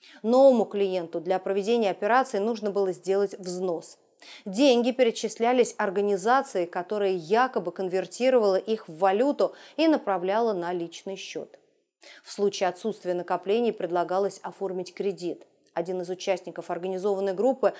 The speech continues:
отвозил граждан в банк, присутствовал при оформлении кредита и за свои услуги брал двадцать процентов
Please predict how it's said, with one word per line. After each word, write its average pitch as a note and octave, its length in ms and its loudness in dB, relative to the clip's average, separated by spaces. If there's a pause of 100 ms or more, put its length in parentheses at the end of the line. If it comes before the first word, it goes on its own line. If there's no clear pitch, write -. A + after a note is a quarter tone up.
(160)
отвозил G#3 520 4
граждан A#3 520 2
в G#3+ 60 -6
банк, A3+ 380 2 (240)
присутствовал A3+ 640 2
при F#3+ 160 0
оформлении F3+ 580 -2
кредита G#3+ 580 -2
и G#3+ 120 2
за F3+ 120 -4
свои F#3+ 340 0
услуги A#3 520 -2
брал G#3+ 320 2
двадцать G3+ 580 0
процентов G3 640 -4